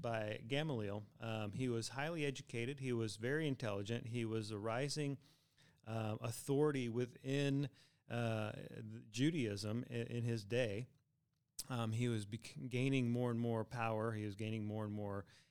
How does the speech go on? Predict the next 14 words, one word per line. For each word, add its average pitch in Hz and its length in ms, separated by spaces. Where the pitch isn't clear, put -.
influence. 135 640
Um, 123 460
and 139 240
he, 147 400
as 135 160
a 131 60
Pharisee, 131 760
and, 117 180
and 120 180
sometimes 151 460
we 120 200
talk 131 240
about 113 240
Pharisees 117 800